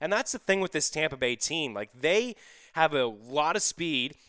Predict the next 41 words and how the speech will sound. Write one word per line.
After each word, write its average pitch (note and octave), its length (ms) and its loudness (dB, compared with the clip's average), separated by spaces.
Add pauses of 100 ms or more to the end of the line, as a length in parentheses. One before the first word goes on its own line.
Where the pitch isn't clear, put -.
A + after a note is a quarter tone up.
(140)
They're C3+ 280 0
very D3 360 6
strong D#3 340 4
in B2+ 80 -4
goal. B2+ 280 4
They B2 100 0
can C3 220 -8
match, D3+ 560 4
like, C3+ 160 -6
Vasilevskiy D#3+ 560 2
can A#2 160 -8
match C#3 300 0
Price. G#2 400 -4 (420)
And C#3 260 -4
just D#3 300 -4
the C3+ 80 -4
experience F#3 520 2
that - 100 -6
they B2 100 -2
have C3+ 160 2
on B2+ 60 -8
the A2+ 60 -4
blue B2+ 220 -4
line, A#2+ 220 -2
like, G#2+ 160 -8
Victor C3 240 -4
Hedman B2 260 -2
is A2+ 120 -6
arguably A2 340 -4
the G#2 60 -8
best G#2+ 280 -6
defenseman A2 380 -8
in G2+ 60 -12
the G2 80 -12
league. B2 320 -2 (360)
Ryan B2 240 2
McDonagh A#2+ 360 -4
is A2 80 -6
just - 160 -8
a - 20 -12
playoff A2+ 440 0